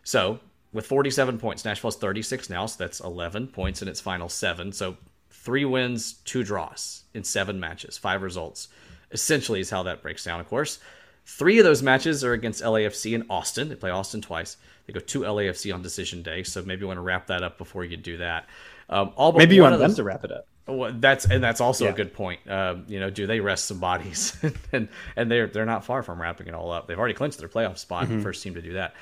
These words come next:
Speaker 1: Um, all but one of the matches left this season are against fellow Western Conference playoff contenders. I think we can safely call Houston out of contention. Uh, everybody else is, is hanging around there, so each win becomes even more valuable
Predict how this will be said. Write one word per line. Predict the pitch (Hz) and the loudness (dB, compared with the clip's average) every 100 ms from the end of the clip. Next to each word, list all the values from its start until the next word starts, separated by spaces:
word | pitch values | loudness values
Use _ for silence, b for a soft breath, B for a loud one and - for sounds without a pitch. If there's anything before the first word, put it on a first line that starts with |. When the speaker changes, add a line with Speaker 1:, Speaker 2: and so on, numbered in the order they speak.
| B B B B - | B B B B 0
Speaker 1:
Um, | 127 113 - | 0 0 4
all | 165 | 4
but | 165 | 4
one | 143 165 190 | 4 4 6
of | |
the | 143 | 4
matches | 123 107 - 104 - 113 | 2 0 -2 -6 -6 -4
left | 110 101 - | 0 -2 -4
this | 98 | -8
season | - 90 101 | -8 -8 -6
are | 95 | -6
against | 104 95 | -6 -8
fellow | - 101 98 | -4 -2 -2
Western | 92 - 92 | -4 -6 -10
Conference | 95 90 90 | -10 -10 -10
playoff | - 95 - | -6 -6 -6
contenders. | 90 - 107 104 | -12 -10 -6 -6
I | 95 | -6
think | - 107 | -8 -10
we | 110 | -10
can | 101 | -10
safely | 98 107 - 101 | -6 -6 -6 -6
call | 104 98 | -4 -6
Houston | 101 98 - 98 | -6 -10 -8 -6
out | 92 98 | -4 -6
of | 98 | -6
contention. | 110 104 107 101 120 - | -8 -8 -8 -6 -8 -6
Uh, | |
everybody | 95 98 110 104 98 | -6 -4 -4 -2 -2
else | 98 98 - | -2 -4 -6
is, | 92 | -10
is | 101 92 | -10 -8
hanging | 104 101 | -6 -6
around | 90 90 92 | -6 -8 -6
there, | 95 92 | -6 -8
so | - 110 | -8 -8
each | 110 | -6
win | 117 | -6
becomes | 104 - 101 98 | -6 -8 -8 -8
even | 92 | -8
more | 95 117 | -6 -4
valuable | 147 107 90 92 98 98 | -2 0 -2 -4 -6 -8